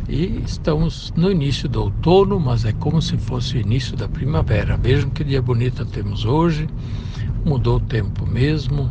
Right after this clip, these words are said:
chegou o outono, o calor do verão cedeu a um tempo mais agradável, mais fresquinho. Pois bem, hoje nós continuamos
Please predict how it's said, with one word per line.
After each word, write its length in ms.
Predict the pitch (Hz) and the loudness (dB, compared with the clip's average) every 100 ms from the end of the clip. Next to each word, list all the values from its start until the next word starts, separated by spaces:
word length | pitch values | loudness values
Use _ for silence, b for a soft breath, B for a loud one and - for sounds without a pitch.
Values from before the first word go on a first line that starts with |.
| - | -4
chegou 480 | - - 147 110 107 | -4 -4 -4 -2 -2
o 40 | |
outono, 720 | 98 - 139 160 165 160 156 117 - | -2 -4 0 2 4 2 0 -2 -4
o 160 | - - - - - - | -8 -8 -8 -8 -8 -8
calor 300 | - 104 110 | -4 -2 0
do 160 | 113 107 | -2 -2
verão 480 | 104 95 104 131 131 B B B B B - - | -4 -4 -2 -2 -4 B B B B B -8 -8
cedeu 600 | - - 165 120 131 139 - B B B | -4 0 2 2 2 0 -6 B B B
a 60 | - | -4
um 120 | 120 110 110 - | -2 -2 -4 -4
tempo 320 | 139 131 123 107 | 0 0 -2 -4
mais 300 | 110 151 139 | 0 0 2
agradável, 720 | 127 107 92 90 101 117 110 | 0 -2 -6 -4 -2 -2 -2
mais 200 | 101 113 - | -2 -4 -4
fresquinho. 580 | 139 123 - - 98 - B B B B B B | -4 -4 -6 -6 -6 -6 B B B B B B
Pois 200 | - 175 | 0 2
bem, 340 | 113 107 131 113 - - B B B B B B B B B B B B - | 2 0 2 0 -4 -10 B B B B B B B B B B B B -2
hoje 540 | 160 175 151 190 156 120 B B B - B B | 0 0 0 -2 -2 -6 B B B -16 B B
nós 320 | 131 117 120 - | -6 -4 -4 -6
continuamos 880 | 147 127 180 135 110 127 127 - | -8 -6 -8 -6 -4 -4 -6 -8